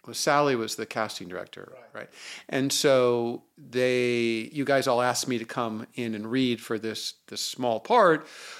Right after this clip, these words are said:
Speaker 1: It was the first ten minutes of the film, but there was not that much dialogue. And the way that you wrote the script was really unique because in the description of what was happening, you wrote it in first person. And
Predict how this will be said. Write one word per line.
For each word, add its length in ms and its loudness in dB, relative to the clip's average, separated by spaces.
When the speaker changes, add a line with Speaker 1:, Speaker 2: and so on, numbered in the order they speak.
Speaker 1:
It 140 2
was 260 2
the 100 -6
first 280 2
ten 180 2
minutes 280 2
of 60 -8
the 60 -2
film, 720 4
but 580 2
there 200 2
was 240 2
not 180 0
that 160 -2
much 200 -6
dialogue. 680 4
And 260 4
the 80 4
way 300 6
that 160 4
you 160 4
wrote 180 6
the 60 -10
script 360 2
was 160 2
really 180 4
unique 460 4
because 480 -2
in 200 4
the 60 4
description 1080 0
of 140 -4
what 120 0
was 140 -4
happening, 560 0
you 200 2
wrote 360 6
it 120 2
in 180 -4
first 420 -2
person. 580 -2
And 500 2